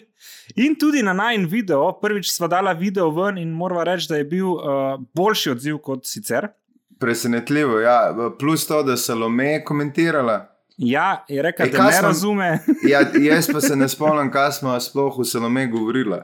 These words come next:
Speaker 1: Je to, da ti je ona vtaknila prst v tifli v usta.
Speaker 2: A ja, okej. To bi
Speaker 1: Ja.
Speaker 2: mogel une slike objaviti.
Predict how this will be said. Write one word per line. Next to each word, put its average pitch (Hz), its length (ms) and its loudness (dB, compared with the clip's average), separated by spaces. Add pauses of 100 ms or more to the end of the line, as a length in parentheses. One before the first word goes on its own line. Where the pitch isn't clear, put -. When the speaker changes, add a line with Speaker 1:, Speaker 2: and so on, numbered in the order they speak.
(120)
Speaker 1:
Je 139 240 -2
to, 196 260 -2
da 190 140 -2
ti 180 160 -6
je 170 60 0
ona 180 160 0
vtaknila 175 540 -4 (120)
prst 170 440 -4
v 131 80 -8
tifli 139 400 -4
v 117 120 0
usta. 117 360 -6 (340)
Speaker 2:
A 95 180 -2
ja, 120 220 4 (140)
okej. 110 340 -6 (220)
To 117 100 -6
bi 117 80 0
Speaker 1:
Ja. 123 60 2
Speaker 2:
mogel 110 200 0
une 117 160 -4
slike 120 320 -6
objaviti. 104 520 0